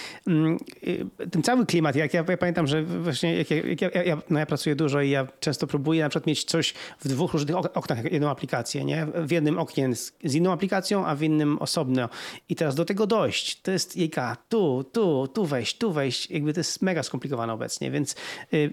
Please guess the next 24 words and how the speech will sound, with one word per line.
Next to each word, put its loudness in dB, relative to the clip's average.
widać, 4
że 0
to 0
bardzo 2
usprawnili. 2
Oczywiście 0
osądzę 2
to 0
bardziej, 0
jak 2
będę 2
używał 2
już 2
I 0
O 2
S -2
piętnaście, -2
jeszcze 0
nie 2
mam 2
na 2
moim 2
iPadzie 0
tego, 0